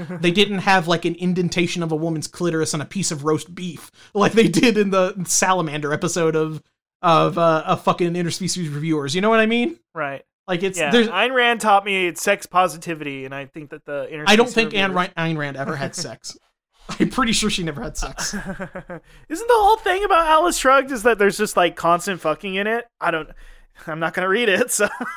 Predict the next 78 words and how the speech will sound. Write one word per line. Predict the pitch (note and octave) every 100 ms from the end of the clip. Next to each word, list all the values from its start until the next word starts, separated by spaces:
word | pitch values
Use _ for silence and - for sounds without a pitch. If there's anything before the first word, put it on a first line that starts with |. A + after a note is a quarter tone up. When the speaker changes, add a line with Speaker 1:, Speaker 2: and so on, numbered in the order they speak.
| - -
Speaker 1:
I | D4
had | D#4+
a | D4+
minute | C#4 D4
where | B3 A3+
it |
was | F#3+
like, | D#3+ - A#3+
Speaker 2:
I |
Speaker 1:
"I |
Speaker 2:
can't | B3+ F4+ A#4
Speaker 1:
need | F#3+
to |
Speaker 2:
think | D#4+ C#4+
Speaker 1:
read |
Speaker 2:
of | A3
Speaker 1:
Atlas | A3
Speaker 2:
anything | A#3+ A#3+ G#3+
Speaker 1:
Shrugged." | D#3
Speaker 2:
worse | D#3 E3+ F3 -
than | E3+ D#3
a | D3
sex | - F3 E3+ -
scene | F3+ E3
written | C#3+ D#3+ E3
by | D#3 D#3
Ayn | D#3 D#3+ E3+ D#3
Rand, | D3 E3 G3
so | - D#3
I | D3+
think | B3 A#3+
that | F#3
must | E3 -
be | D3
false. | - B2+ A#2+ - - _ _ E3+
Speaker 1:
Well, | D#3 D#3+
that's | E3+ - -
the | D#3+
fucking | - F3+ F#3 D#3+
book, | C#3+ G3 C3
dude. | C#3+ D3+ D#3+ F3+ - -
<laughs> | F3
Speaker 2:
That | A3+ - - F3+
Speaker 1:
Do | C4
I | F#4+
have | - F#3 G3
to | A#3
read | G#3+ A3
Atlas | G#3+ G#3 G#3+
Shrugged? | - G#3+ G3+ G3+ _ - -
I'm | B3+ E4
being | F4 C#4+
serious | - A#3+ A#3 G#3 F3
here | F#3 E3
for | E3+ E3
a |
minute, | D#3 D3+ -
folks. | D3 -
Do | - F#3+
I | E4+
need | B3+ G#3
to | F#3+
read | F3+ F3
that? | E3 E3+
No, | F3
Speaker 2:
No, | G#4+
Speaker 1:
I'm | E4+
not. | -
Speaker 2:
you | F#3
don't | C4+
Speaker 1:
I'm | D#4
Speaker 2:
need | B3
Speaker 1:
not. | C#4 C4
Speaker 2:
to | F3+
read | B3
it. | D#3 -
God | A3+ B3
damn. | F3 A3+ E3 C3